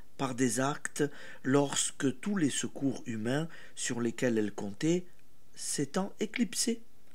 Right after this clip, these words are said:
Elle se réjouissait. Dieu va pouvoir agir. Car tant que nous persistons à mettre tout notre espoir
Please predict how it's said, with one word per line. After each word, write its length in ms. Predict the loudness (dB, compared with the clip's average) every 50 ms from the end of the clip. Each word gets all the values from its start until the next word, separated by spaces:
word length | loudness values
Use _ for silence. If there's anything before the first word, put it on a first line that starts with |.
| -10 -10 -10 -10 -10 -8 -8 -10 -10 -10 -10 -8 -6
Elle 180 | -4 -2 -2 -2
se 160 | -2 -2 -2
réjouissait. 880 | 0 2 2 2 2 2 2 0 0 0 0 0 0 2 2 0 0 -4 -8 -10 -10 -10 -8 -8 -10 -10 -10 -10 -8 -8 -8 -8 -10 -10 -10 -10 -10 -10 -8 -6
Dieu 260 | -2 2 2 4 4
va 180 | 4 2 0 -2
pouvoir 460 | -2 -4 -6 -2 0 0 0 0 0
agir. 560 | -2 -2 -2 -2 0 0 -2 -2 -4 -6 -8 -8 -8 -8 -10 -10 -10 -10 -10 -8 -8 -8 -6 0
Car 240 | 2 2 2 2 0 -4 2 4
tant 240 | 4 6 6 2 0 -4 -8 -8 -8 -6 0
que 100 | 2 4
nous 180 | 4 4 2
persistons 720 | 2 2 2 4 4 4 4 2 2 4 4 4 6 6
à 80 | 4 4
mettre 340 | 4 4 2 2 2 0 -2
tout 220 | 0 0 2 2
notre 260 | 4 4 2 2 0
espoir 680 | -2 -2 -2 0 2 6 6 6 6 6 2 -2 -6 -8